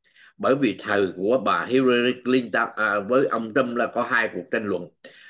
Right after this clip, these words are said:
Rồi dưới thời của ông Biden có hai cuộc tranh luận, hai, và cũng tiếp tục tranh luận. Người ta tính ra là có bãi cuộc tranh luận rồi.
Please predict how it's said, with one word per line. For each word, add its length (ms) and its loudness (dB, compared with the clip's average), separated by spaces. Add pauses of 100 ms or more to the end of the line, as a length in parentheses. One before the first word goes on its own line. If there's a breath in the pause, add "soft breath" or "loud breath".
Rồi 260 0
dưới 200 4
thời 180 -2
của 120 -6
ông 120 -4
Biden 440 2
có 80 0
hai 280 0
cuộc 200 -4
tranh 160 0
luận, 280 -4 (340 soft breath)
hai, 340 -2 (240)
và 200 2
cũng 280 -4
tiếp 180 4
tục 180 0
tranh 160 2
luận. 200 -2
Người 200 -2
ta 140 0
tính 220 0
ra 260 2
là 120 -4
có 160 -2
bãi 300 0
cuộc 160 -8
tranh 180 0
luận 160 -4
rồi. 140 0